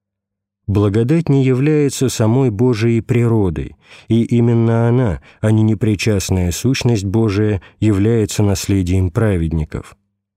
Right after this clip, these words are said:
Энергия — сила или действие Бога так или иначе познаётся — а сущность не познаётся никем. Бог в себя вместил всю сущность и энергию,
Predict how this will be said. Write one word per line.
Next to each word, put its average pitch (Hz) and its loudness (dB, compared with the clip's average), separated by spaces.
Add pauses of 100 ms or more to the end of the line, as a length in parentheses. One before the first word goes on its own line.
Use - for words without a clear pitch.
(520)
Энергия — 101 0
сила 117 -2
или 101 0
действие 101 -2
Бога 85 -2 (480)
так 147 -2
или 120 2
иначе 123 0
познаётся — 117 -2 (340)
а 98 0
сущность 107 -2
не 107 2
познаётся 90 -2
никем. 92 -2 (880)
Бог 107 0
в - -10
себя 123 0
вместил 120 0
всю - -2
сущность 127 -2
и 123 0
энергию, 95 0